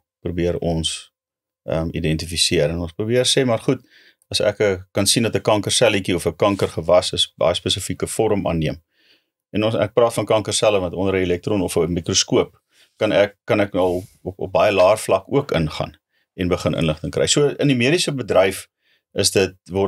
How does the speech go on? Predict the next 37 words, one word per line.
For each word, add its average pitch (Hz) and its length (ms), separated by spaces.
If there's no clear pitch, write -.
dit - 40
gebruik 92 440
om, 90 320
om 87 280
hartkwale 107 920
uit 78 160
te 80 100
wys. - 380
Ehm, 85 400
die 90 120
hartslag 92 480
het 85 120
'n 85 60
spe-, - 300
het 87 140
'n 87 60
bepaalde 92 420
vorm. - 400
En 80 120
ek 80 100
sal 98 100
baie 87 200
graag 95 460
'n - 40
afwyking 98 580
van 95 160
die 90 80
bepaalde 85 400
vorm 90 300
wil 90 120
weet 90 200
om 92 100
te 101 100
kyk 95 220
of 87 160
daar 85 220
'n, 87 380